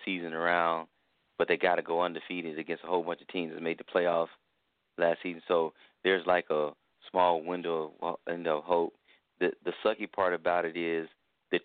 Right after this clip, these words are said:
team from last year is more than capable of doing it with the way they played last year. So knowing that you brought back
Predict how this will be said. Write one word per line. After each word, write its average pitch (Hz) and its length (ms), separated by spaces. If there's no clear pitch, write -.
team 110 300
from 85 160
last 85 400
year 92 240
is 82 160
more 87 240
than 82 120
capable 85 540
of 73 120
doing 85 260
it - 120
with 87 100
the 80 80
way 85 160
they 85 140
played 85 380
last 85 420
year. 95 260
So 87 380
knowing 98 320
that 92 240
you 92 100
brought 92 380
back 85 300